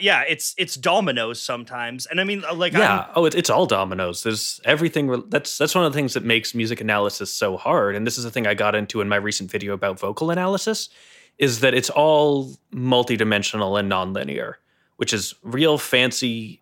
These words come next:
Speaker 2: smart person words. But basically, what I mean is that there's, you know, there, there's a lot of different factors that you have to consider and that all intersect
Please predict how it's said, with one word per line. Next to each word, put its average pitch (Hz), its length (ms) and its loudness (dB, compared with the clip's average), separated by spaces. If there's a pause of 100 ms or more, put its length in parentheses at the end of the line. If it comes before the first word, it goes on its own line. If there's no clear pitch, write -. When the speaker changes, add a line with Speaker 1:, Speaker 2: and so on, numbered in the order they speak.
Speaker 2:
smart 120 520 0
person 120 380 0
words. 98 380 -2
But 110 220 -2
basically, 120 680 2 (400)
what 117 240 2
I 113 120 4
mean 117 380 2
is 110 360 -2
that 104 460 2 (920)
there's, 110 560 2 (540)
you 143 100 2
know, 107 80 4
there, 131 120 4
there's 143 200 2
a 151 60 4
lot 156 260 4
of 127 180 0
different 131 380 0
factors - 500 -4
that 107 100 -4
you 107 100 -4
have 107 180 0
to - 80 -10
consider 104 560 0 (340)
and 123 100 4
that 117 100 4
all 139 260 6
intersect 117 600 0